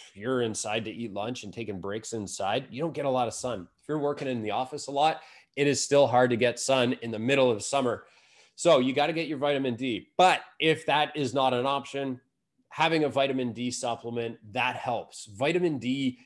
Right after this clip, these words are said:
is, like, it is one of the most studied supplements out there as well,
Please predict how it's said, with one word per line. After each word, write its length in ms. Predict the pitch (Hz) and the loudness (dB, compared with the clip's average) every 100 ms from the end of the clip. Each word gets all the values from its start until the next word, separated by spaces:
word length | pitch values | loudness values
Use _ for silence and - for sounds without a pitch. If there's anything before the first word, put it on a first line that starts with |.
| _ | _
is, 640 | - 139 131 135 113 - - _ | -4 0 0 0 -4 -8 -12 _
like, 180 | 143 131 - _ _ - | -10 -10 -14 _ _ -2
it 160 | 175 | 2
is 360 | 160 131 - - | 2 0 -4 -14
one 420 | 113 120 131 147 | -14 -8 0 2
of 80 | 160 | 4
the 80 | 143 | 2
most 340 | 123 123 113 | 0 0 -2
studied 320 | - 120 117 110 | -2 -2 -2 -4
supplements 600 | 117 117 120 110 107 117 | -6 -6 -4 -4 -4 -4
out 180 | 107 | -6
there 160 | 117 107 | -4 -6
as 160 | 104 120 | -6 0
well, 480 | 156 160 147 123 | 2 4 2 -4